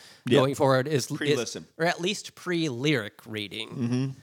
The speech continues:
Speaker 2: Just 'cause it's hard on the spot sometimes to be like, "Hey, what's this song about?"
Speaker 1: To digest it.
Speaker 2: Yeah.
Speaker 1: Yeah.
Speaker 2: So I think we'll,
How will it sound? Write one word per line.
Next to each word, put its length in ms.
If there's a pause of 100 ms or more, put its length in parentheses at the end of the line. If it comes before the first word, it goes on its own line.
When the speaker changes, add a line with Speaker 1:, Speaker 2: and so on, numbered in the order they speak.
(240)
Speaker 2:
Just 320
'cause 200
it's 120
hard 300
on 160
the 60
spot 300
sometimes 500
to 80
be 120
like, 160
"Hey, 100
what's 200
this 100
song 220
about?" 160
Speaker 1:
To 60
digest 640
it. 160
Speaker 2:
Yeah. 460
Speaker 1:
Yeah. 40
Speaker 2:
So 300
I 80
think 200
we'll, 300